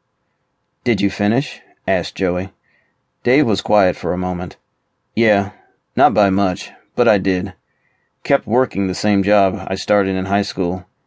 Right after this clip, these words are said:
and I'm still there. It's a living." "Have you thought about school? Community college, maybe?" "Maybe." Dave rolled to a sitting position and stood up. "I'm going to hit my bunk. Coming?" "I got the keys,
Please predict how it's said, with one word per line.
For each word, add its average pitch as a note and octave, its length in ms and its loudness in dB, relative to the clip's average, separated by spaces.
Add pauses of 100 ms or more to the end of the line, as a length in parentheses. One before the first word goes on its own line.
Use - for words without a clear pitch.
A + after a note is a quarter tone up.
(100)
and A2+ 160 2
I'm G2 120 0
still G2 260 0
there. F#2+ 400 0 (600)
It's C#3 160 0
a A2 60 2
living." F#2 380 0 (560)
"Have B2 160 2
you A2+ 120 2
thought B2 240 4
about A#2+ 240 4
school? B2+ 460 0 (340)
Community A#2+ 480 2
college, B2 400 2
maybe?" C#3+ 460 0 (720)
"Maybe." F#2 500 0 (640)
Dave C3+ 300 2
rolled A#2+ 200 2
to G#2+ 100 0
a G2 40 0
sitting G#2+ 380 0
position F2+ 480 -4
and F2+ 100 -4
stood G2+ 300 -2
up. F2+ 180 0 (1200)
"I'm A2+ 140 2
going C#3 260 4
to G#2+ 80 2
hit A2 160 2
my G2 160 2
bunk. F#2+ 400 -2 (300)
Coming?" B2+ 380 2 (1300)
"I B2+ 80 4
got D#3+ 200 4
the A2+ 100 0
keys, G#2+ 460 0